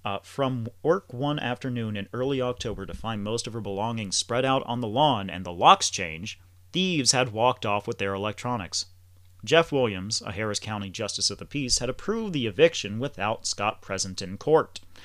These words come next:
a typical outcome in eviction cases when tenants don't show up to their hearings. Scott wanted to know, "What happened to the rent relief money?" After weeks of phone calls,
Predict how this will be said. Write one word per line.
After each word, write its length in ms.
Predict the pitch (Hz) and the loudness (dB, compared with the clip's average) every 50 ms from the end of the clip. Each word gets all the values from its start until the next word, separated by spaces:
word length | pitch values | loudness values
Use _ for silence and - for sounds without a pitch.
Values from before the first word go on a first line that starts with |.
| - - - - - | -18 -20 -12 -6 -4
a 80 | 117 117 | -2 0
typical 420 | - 185 180 180 160 127 127 120 - | 2 2 2 4 4 4 4 4 4
outcome 440 | 147 156 156 - - 107 107 101 | 4 4 4 2 -4 -6 -6 -4
in 80 | 104 107 | -4 -4
eviction 380 | 98 98 127 - - - 98 95 | -4 -2 -4 -4 -4 -6 -8 -6
cases 380 | - 95 98 - 120 113 104 | -4 -2 -2 -2 -2 -4 -4
when 140 | 113 113 117 | -6 -8 -8
tenants 400 | 107 - 95 90 90 98 - - | -8 -8 -10 -8 -8 -6 -6 -6
don't 240 | - 92 95 98 - | -6 -8 -10 -10 -10
show 160 | - 101 87 | -10 -8 -8
up 100 | 85 - - | -10 -10 -12
to 60 | 98 | -12
their 120 | - 87 87 | -12 -10 -10
hearings. 480 | - 113 120 117 101 87 82 - - - - - - - - - - - - - - - - - - - - - - - - | -8 -8 -6 -6 -8 -10 -10 -12 -14 -14 -16 -20 -20 -20 -20 -20 -20 -20 -20 -20 -18 -16 -16 -16 -18 -18 -20 -20 -20 -18 -10
Scott 380 | - - - - 147 147 151 139 | -6 -4 0 2 2 2 2 2
wanted 220 | 135 131 123 117 | 2 0 0 0
to 40 | 117 | 0
know, 280 | 131 156 147 104 92 - - - - - - - - - - - - - - - - - - - | 2 2 2 2 0 -4 -12 -20 -20 -20 -20 -20 -20 -20 -20 -20 -20 -20 -20 -20 -20 -20 -12 -4
"What 180 | - 147 165 | 0 2 6
happened 300 | 190 185 185 180 185 180 | 8 8 8 8 6 4
to 60 | 175 165 | 4 4
the 100 | 170 160 | 4 6
rent 200 | 165 175 170 - | 4 4 4 4
relief 360 | 170 165 170 202 202 - - | 4 4 4 2 0 -2 -6
money?" 260 | 101 90 82 76 71 - - - - - - - - - - - - - - - - | -8 -8 -8 -12 -16 -18 -20 -20 -20 -20 -20 -20 -20 -20 -20 -20 -20 -20 -10 -4 -2
After 240 | 120 120 127 123 | -2 0 -2 -2
weeks 260 | 110 120 120 110 - 151 | -2 -2 0 0 0 0
of 80 | 135 | 0
phone 240 | - - - 170 151 | 0 0 0 0 -2
calls, 360 | - 110 95 90 82 76 - | -4 -4 -6 -6 -4 -6 -2